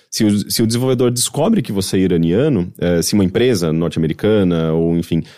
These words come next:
descobre que você é iraniano ou iraniana, você pode ser cortado simplesmente do serviço sem mais nem menos, assim, sem eles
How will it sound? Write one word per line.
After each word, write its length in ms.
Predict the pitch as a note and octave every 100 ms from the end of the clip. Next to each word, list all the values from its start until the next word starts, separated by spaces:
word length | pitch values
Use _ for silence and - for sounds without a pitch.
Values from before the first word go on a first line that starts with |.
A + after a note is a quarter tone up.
| _ _
descobre 360 | - - G#2+ G2+
que 100 | G2+
você 480 | G2 - G2 F#2 -
é 240 | - F#2 F#2
iraniano 460 | F2+ F#2 F#2 A2+
ou 60 | F#2
iraniana, 520 | F2 F2 G2 C3 C3 -
você 460 | A2 C#3 - C#3+ C3+
pode 240 | C3 B2
ser 160 | - C#3+
cortado 460 | F#3 F#3 A2+ B2
simplesmente 460 | C#3 G3+ A3 B2 -
do 60 |
serviço 360 | - A3 G#2 -
sem 120 | -
mais 360 | G#3+ A2 F#2 C3
nem 100 | G3+
menos, 320 | C3 G2+ F#2
assim, 240 | E2 E2+
sem 260 | E2 G2+ A2+
eles 240 | A#2+ B2